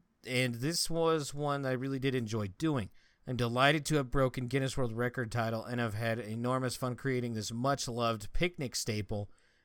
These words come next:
but glad I got lots of practice in before judging.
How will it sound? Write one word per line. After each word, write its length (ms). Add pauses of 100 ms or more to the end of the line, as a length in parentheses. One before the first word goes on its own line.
(140)
but 120
glad 280
I 80
got 240
lots 260
of 160
practice 460
in 160
before 380
judging. 440